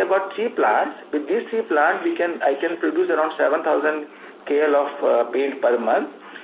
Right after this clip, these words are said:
which will give me a yearly revenue of around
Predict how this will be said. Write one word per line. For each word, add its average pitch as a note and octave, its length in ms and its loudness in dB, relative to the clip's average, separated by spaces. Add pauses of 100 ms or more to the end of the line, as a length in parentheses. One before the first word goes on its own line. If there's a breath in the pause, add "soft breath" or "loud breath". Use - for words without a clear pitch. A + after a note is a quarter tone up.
(140 loud breath)
which C#3 140 -4
will E3+ 180 0
give D#3+ 160 0
me G3 240 0
a D#3 320 2
yearly E3 340 2
revenue D3+ 460 2
of D#3 80 -2
around C3+ 340 0